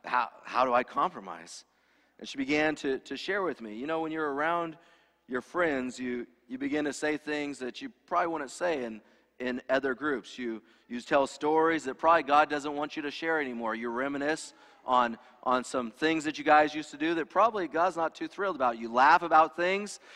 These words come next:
that, that I don't think probably God laughs at." She goes, "You compromise. You're not really being a,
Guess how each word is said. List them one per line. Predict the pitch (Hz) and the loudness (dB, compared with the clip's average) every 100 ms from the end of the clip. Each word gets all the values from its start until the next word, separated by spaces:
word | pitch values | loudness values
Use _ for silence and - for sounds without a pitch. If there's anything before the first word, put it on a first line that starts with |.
| - | -6
that, | 127 131 - - _ | -2 -2 -4 -16 _
that | 120 | 4
I | 156 | 4
don't | 247 226 | 4 0
think | 208 | -4
probably | - 202 196 180 | 4 4 4 2
God | 160 190 185 165 - - - | 4 6 6 2 -8 -20 -14
laughs | 107 127 214 226 - - | -2 4 6 4 2 -6
at." | 92 92 - _ _ _ _ _ _ _ - | -6 -8 -14 _ _ _ _ _ _ _ -18
She | - | -8
goes, | 147 147 | -6 -6
"You | 151 | -6
compromise. | 180 214 214 127 95 85 | -2 -2 -2 -8 -10 -12
You're | 110 | -6
not | 143 135 | -4 -2
really | 175 175 | -2 -2
being | 165 180 | -4 -4
a, | 156 | -6